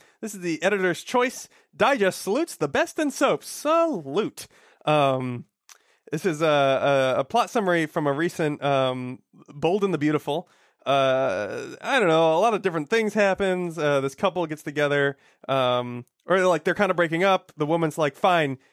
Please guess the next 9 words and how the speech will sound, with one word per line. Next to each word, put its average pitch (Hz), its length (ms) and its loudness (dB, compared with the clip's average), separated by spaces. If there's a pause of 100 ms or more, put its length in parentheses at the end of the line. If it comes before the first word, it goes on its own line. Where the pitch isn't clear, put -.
(100)
take 226 280 0
the 208 80 0
documents. 147 680 -2 (280)
They're 185 140 2
yours." 151 460 2 (280)
Uh, 131 480 2 (160)
and 135 340 -2
he's 180 200 -6
like 131 360 -2